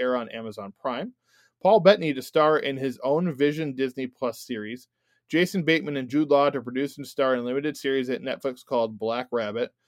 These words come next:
Girls Five Ever, an original Peacock show, will now move to Netflix for season three. Venom and Venom Two screenwriter Kelly Marcel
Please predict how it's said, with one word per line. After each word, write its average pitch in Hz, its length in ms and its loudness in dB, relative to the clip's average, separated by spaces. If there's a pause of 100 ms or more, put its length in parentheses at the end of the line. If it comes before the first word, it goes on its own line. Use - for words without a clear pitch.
(220)
Girls 160 300 8
Five 139 260 4
Ever, 143 460 6
an 127 140 -6
original 143 420 2
Peacock 147 500 -2
show, 131 220 2
will 127 140 2
now 135 200 -2
move 139 260 2
to 120 60 -14
Netflix 135 500 -4
for 123 140 -14
season 127 380 -6
three. 123 320 -10 (400)
Venom 175 320 4
and 151 160 0
Venom 160 240 0
Two 175 200 -4
screenwriter 151 600 -2
Kelly 156 300 2
Marcel 143 720 0